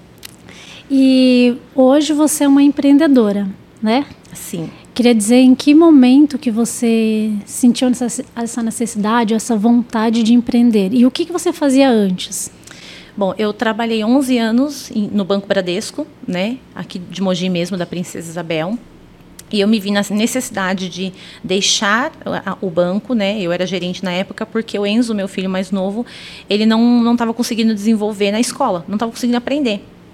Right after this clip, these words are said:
Speaker 2: Ele tava na primeira série. E isso tava afetando o lado emocional dele. Então, eu senti a necessidade de ficar mais próximo deles, né? Da Natália também.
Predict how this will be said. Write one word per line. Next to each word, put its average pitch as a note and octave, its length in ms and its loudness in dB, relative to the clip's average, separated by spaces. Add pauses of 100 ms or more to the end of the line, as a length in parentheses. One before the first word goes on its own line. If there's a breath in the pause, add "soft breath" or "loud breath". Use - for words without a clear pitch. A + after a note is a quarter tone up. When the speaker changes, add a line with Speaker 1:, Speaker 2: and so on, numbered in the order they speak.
(400)
Speaker 2:
Ele F3+ 140 -10 (160)
tava F#3 240 -2
na F#3 140 -6
primeira G3 400 -4
série. E3 380 -6 (520 loud breath)
E A3 320 0
isso B3 160 -2
tava A#3 200 0
afetando C4 460 -2
o C#4 40 -2
lado A#3+ 180 -2
emocional A3 480 -2
dele. D3+ 280 -8 (100)
Então, G3+ 200 -4
eu G#3+ 80 -2
senti A#3+ 260 -2
a B3 40 2
necessidade A3+ 460 -2
de - 40 -10
ficar B3 240 -6
mais A3+ 220 -6
próximo F#3+ 360 -4
deles, G3+ 460 -6
né? F#3+ 180 -6
Da F#3+ 120 -10
Natália F3 340 -10
também. F3+ 340 -6